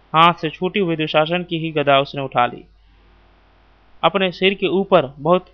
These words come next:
ऊंची ले जाकर उसने उसका एक भारी आघात तड़पते हुए दुशासन की छाती पर किया। उसकी छाती ऐसे छिन्न विच्छिन्न हो गई, जैसे मदमत्त हाथी के पैरों तले दीमक की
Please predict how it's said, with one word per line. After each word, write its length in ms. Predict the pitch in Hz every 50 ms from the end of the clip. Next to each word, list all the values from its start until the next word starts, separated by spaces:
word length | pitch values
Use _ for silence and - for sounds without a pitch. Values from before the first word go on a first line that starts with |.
| - 180
ऊंची 220 | 185 - 240 233
ले 80 | 214 185
जाकर 320 | 175 165 160 160 170 165
उसने 360 | 160 156 - 160 156 135 127
उसका 300 | - - 143 - - 156
एक 180 | 156 156 139 139
भारी 260 | 143 156 185 196 196
आघात 400 | 185 170 147 147 143 143 143 -
तड़पते 300 | 151 151 165 - - 185
हुए 120 | 165 160
दुशासन 400 | 151 147 147 - 147 143 - 147
की 100 | 139 -
छाती 420 | 135 - - - 170 175 175 - 175
पर 140 | 151 139 131
किया। 280 | - - 117 113 - - _ _ _ _ _ _ _ - - - - - _ _ -
उसकी 220 | 147 - - 147
छाती 500 | 135 - - 160 160 - - 151 147 156 - _ _ _ _ -
ऐसे 220 | 160 156 - 165
छिन्न 260 | - - 190 175 175
विच्छिन्न 360 | 170 165 160 - - 175 165 160
हो 140 | 160 156
गई, 140 | 147 151 147
जैसे 300 | 143 147 147 - 151 143
मदमत्त 480 | 135 139 143 143 151 156 175 180 - 165
हाथी 320 | 147 143 147 147 165 160
के 60 | 151
पैरों 240 | 147 - 147 156 160
तले 220 | 156 147 139 143 139
दीमक 320 | 135 143 151 160 180 180
की 240 | - - 151 139